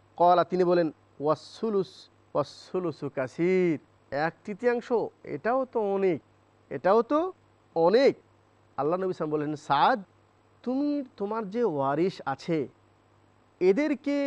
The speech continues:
সম্পত্তিওয়ালা করে রেখে যাওয়া, এদের কাছে সম্পদ রেখে যাওয়া,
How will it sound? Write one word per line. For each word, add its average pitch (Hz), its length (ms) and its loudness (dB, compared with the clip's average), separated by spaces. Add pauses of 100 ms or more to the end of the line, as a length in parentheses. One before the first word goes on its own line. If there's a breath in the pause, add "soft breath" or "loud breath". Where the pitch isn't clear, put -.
(760)
সম্পত্তিওয়ালা 196 1400 0 (400)
করে 185 220 2 (120)
রেখে 180 320 -2
যাওয়া, 143 240 2 (520)
এদের 294 220 2 (100)
কাছে 254 220 0 (200)
সম্পদ 196 440 -4 (220)
রেখে 196 280 2 (140)
যাওয়া, 156 320 2